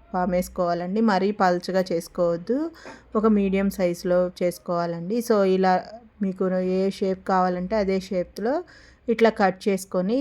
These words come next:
వీడియోలో చూపిస్తున్న మందంగా అయితే చేసుకోవాలండి. So, చ-, అన్నిటినీ కూడా సేమ్ ఇదే ప్రాసెస్‌లో చేసుకొని బాగా కాగిన ఆయిల్‌లో మీడియం ఫ్లేమ్‌లో పెట్టుకొని డీప్ ఫ్రై చేసుకోవాలండి.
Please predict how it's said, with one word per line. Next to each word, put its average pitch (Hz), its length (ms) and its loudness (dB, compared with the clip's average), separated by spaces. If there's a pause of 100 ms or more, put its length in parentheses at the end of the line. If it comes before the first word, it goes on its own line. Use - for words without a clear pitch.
(100)
వీడియోలో 190 380 0
చూపిస్తున్న 185 580 -4
మందంగా 180 460 -4
అయితే 175 240 -4 (120)
చేసుకోవాలండి. 175 840 -4 (520)
So, - 160 0 (120)
చ-, 214 160 -4 (100)
అన్నిటినీ 202 440 0
కూడా 196 280 0
సేమ్ 190 340 0
ఇదే 185 220 0
ప్రాసెస్‌లో 180 600 -2 (140)
చేసుకొని 180 600 -2
బాగా 180 380 0
కాగిన 175 400 -4 (140)
ఆయిల్‌లో 175 420 -2 (360)
మీడియం 220 320 4
ఫ్లేమ్‌లో 180 420 0
పెట్టుకొని 190 580 -2 (280)
డీప్ 220 200 2
ఫ్రై 196 140 2 (100)
చేసుకోవాలండి. 175 840 -2